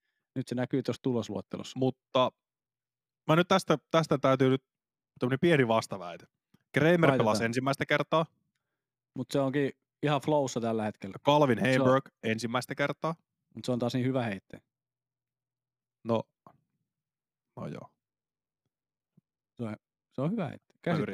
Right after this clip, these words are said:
Speaker 2: yritin.
Speaker 1: Siis,
Speaker 2: Mut
Speaker 1: siis se
Speaker 2: joo.
Speaker 1: on niinku, niinku se on niin taitotasoltaan niin hyvä, että se
Speaker 2: Mm.
Speaker 1: sopeutuu moniin hyvin ra-, hyville radoille. Ja Gra-, Kramerista sen taas, se on, oli niin taas fokuksessa ja flow sulasta ja Ameri-, tai niinku Eurooppaan tulemisesta sun muusta, niin se oli niinku ihan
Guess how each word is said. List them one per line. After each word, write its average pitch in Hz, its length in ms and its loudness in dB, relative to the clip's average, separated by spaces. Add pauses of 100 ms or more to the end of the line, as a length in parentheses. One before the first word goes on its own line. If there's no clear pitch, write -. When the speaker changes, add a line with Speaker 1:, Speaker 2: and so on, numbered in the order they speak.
(120)
Speaker 2:
yritin. - 140 -20
Speaker 1:
Siis, 147 140 -4 (280)
Speaker 2:
Mut 160 60 4
Speaker 1:
siis 170 100 2
se 170 60 4
Speaker 2:
joo. 170 60 6
Speaker 1:
on 165 60 0
niinku, 165 300 -2 (560)
niinku 151 220 -2
se 151 100 -2
on 151 100 0
niin 156 180 -2
taitotasoltaan 131 720 0
niin 123 120 -2
hyvä, 135 200 0
että 143 80 -2
se 143 60 -2
Speaker 2:
Mm. 143 40 -2
Speaker 1:
sopeutuu 131 460 0
moniin 127 260 0
hyvin 120 220 -4
ra-, - 60 -6 (460)
hyville 131 320 0
radoille. 131 420 0 (400)
Ja 117 60 -16 (100)
Gra-, - 260 -4
Kramerista 131 460 -2
sen 127 160 -2
taas, 117 260 -4 (220)
se 131 120 -4
on, 127 140 -2 (320)
oli 131 160 -2
niin 135 200 -2
taas 127 300 -2 (480)
fokuksessa 131 720 -4
ja 113 200 -2 (760)
flow 135 400 2 (520)
sulasta 127 540 0
ja 110 240 0
Ameri-, 123 560 -2
tai 123 100 0
niinku 127 220 0
Eurooppaan 127 480 0
tulemisesta 113 480 -4
sun 120 120 -2
muusta, 117 360 -2
niin 110 100 -4
se 117 80 -2
oli 117 160 0
niinku 117 300 -2
ihan 117 200 -2